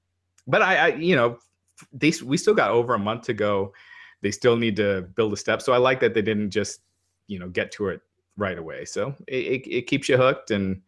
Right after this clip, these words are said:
and yeah, I still think it's gonna be A J and it's gonna be taken away from him, but, but we'll see.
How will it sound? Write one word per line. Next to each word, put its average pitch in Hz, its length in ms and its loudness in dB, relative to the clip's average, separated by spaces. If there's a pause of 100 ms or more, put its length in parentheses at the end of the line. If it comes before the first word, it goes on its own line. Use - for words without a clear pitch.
(640)
and 117 100 -2
yeah, 156 200 2
I 120 120 2
still 175 220 2
think 156 200 2
it's 131 200 -2
gonna 117 160 -2
be 113 160 0
A 117 160 4
J 131 340 4
and 92 260 -2
it's 95 140 -12
gonna 104 140 0
be 98 180 -2
taken 101 260 -2
away 98 220 0
from 113 220 -2
him, 131 180 -4 (180)
but, - 180 -14 (220)
but 104 220 -2
we'll 107 80 0
see. 117 340 -6